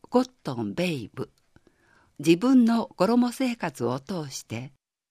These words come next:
エスディージーズを考えよう。南山大学アクティベートエヌアールエル。和装本の作り方ワークショップ。スタンプラリー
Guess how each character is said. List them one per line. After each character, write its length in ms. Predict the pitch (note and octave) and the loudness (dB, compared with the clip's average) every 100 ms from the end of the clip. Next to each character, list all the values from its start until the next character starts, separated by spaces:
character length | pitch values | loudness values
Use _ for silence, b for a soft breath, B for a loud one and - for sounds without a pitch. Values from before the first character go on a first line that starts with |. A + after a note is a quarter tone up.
| _ | _
エ 100 | E3 | 0
ス 220 | - C4 | 2 2
デ 80 | B3 | 4
ィ 140 | B3+ | 2
ー 40 | A#3 | 2
ジ 120 | A3+ | -2
ー 120 | A3 | -4
ズ 140 | - G#2+ | -6 -6
を 180 | A#2+ A2 | -6 -6
考 160 | C#3+ E3 F3 D3 | -6 -4 -4 -6
え 120 | C3 | -6
よ 260 | B2+ A2+ A#2 | -8 -10 -14
う。 20 | _ _ _ _ _ _ _ _ _ _ - | _ _ _ _ _ _ _ _ _ _ 0
南 260 | G3+ C4 | 4 4
山 260 | B3+ B3 A#3 | 4 0 0
大 240 | A3 F3+ | -2 -4
学 400 | A#2 A2+ - B2+ _ _ _ | -6 -8 -8 -10 _ _ _
ア 140 | - F3 | -2 -2
ク 160 | - | -4
テ 140 | - B3+ | 0 0
ィ 40 | |
ベ 100 | A#3+ | 0
ー 180 | A#3 F3+ - | -6 -10 -4
ト 240 | B2 - _ | -4 -4 _
エ 100 | E3 | 2
ヌ 180 | A3+ B3 | 2 2
ア 160 | A3 A3+ | -2 -4
ー 100 | G#3 | -4
ル 200 | F3+ - | -8 -6
エ 140 | E3+ | -6
ル。 180 | D3 A2 - _ _ _ _ _ _ _ _ - | -6 -10 -16 _ _ _ _ _ _ _ _ 0
和 140 | E3 | 0
装 260 | - B3+ B3 | 4 2 2
本 300 | B3 A3+ A3 | 0 -2 0
の 180 | A3 G3 | -2 -4
作 240 | - A3 | -6 -4
り 140 | G3+ F3+ | -4 -6
方 460 | D#3 D3+ F#2 - | -8 -8 -6 -4
ワ 120 | E3 E3+ | -4 -6
ー 80 | - | -6
ク 120 | - | -12
シ 140 | - | -10
ョ 60 | C3 | -10
ッ 20 | - _ | -12 _
プ。 140 | - - _ _ _ _ _ b b b b b b b b b b _ _ - | -18 -18 _ _ _ _ _ b b b b b b b b b b _ _ -12
ス 140 | - | 0
タ 120 | A#3+ | 2
ン 100 | B3 | 2
プ 160 | - A#3 | 0 -4
ラ 160 | A#3 A3+ | -4 -6
リ 320 | B2+ G#2 | -4 -4
ー 60 | - | -6